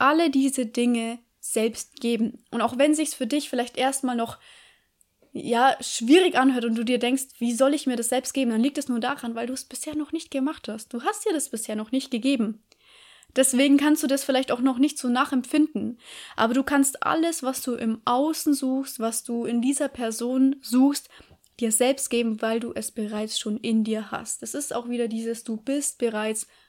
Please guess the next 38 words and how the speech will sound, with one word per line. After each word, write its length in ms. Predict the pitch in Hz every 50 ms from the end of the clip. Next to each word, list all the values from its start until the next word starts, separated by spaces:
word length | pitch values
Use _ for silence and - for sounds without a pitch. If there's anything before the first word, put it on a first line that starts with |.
| _ _ _ _
vollkommen. 800 | - - - 220 214 220 220 - 233 220 208 202 208 - 247 _ _ _ _ _ _ _ _ _ _ _ _ - - -
Und 140 | 285 269 -
ganz 260 | 269 285 302 - -
wichtig 300 | 311 320 - - - 247
war 100 | 233 233
für 140 | 233 262 240
mich 220 | 254 302 - -
auch 140 | 240 247 240
zu 160 | - - 254
realisieren, 800 | 233 240 233 226 220 214 220 220 - - 285 311 254 208 208 - - - - - - -
also 200 | - 233 - 233
wenn 100 | 247 247
man 100 | 254 233
jetzt 160 | 233 226 -
vielleicht 240 | - 226 233 233 -
da 100 | 226 208
auch 140 | 226 226 240
mehr 220 | 233 233 233 233
so 80 | 233 214
an 80 | 214
das 200 | 220 220 - - - - 214 214
Thema 480 | - 240 233 233 220 208 208 208 220 220 - - - - - - _ _
Beziehung 640 | - 254 226 - - - 311 330 339 311 277 262 254 262
denkt, 500 | 269 240 240 247 254 262 269 262 - - -
ähm, 640 | 233 226 220 220 220 220 214 214 214 220 226 226 _ _ _ _ _ _ _ _ _ _ _ _ _ -
die 80 | 262 233
Beziehung 840 | 226 247 240 - - - 302 294 320 330 320 330 320 320 349 359 359 359 _ _
ist, 360 | - 269 254 - - - - - -
sollte 280 | - 240 240 254 254
für 120 | - 254 226
dich 180 | 254 254 -
keine 320 | - - 262 254 262 262 247
Notwendigkeit 1000 | 240 247 240 226 - 214 202 233 247 269 277 262 240 - - - 214 220 214
sein, 220 | - - 220 214 220
sondern 280 | 220 226 220 226 214
eher 200 | 220 214 226 226
eine 180 | - 220 220 214
Bereicherung. 720 | 208 208 - 220 220 220 - - 214 - 214 214 - 240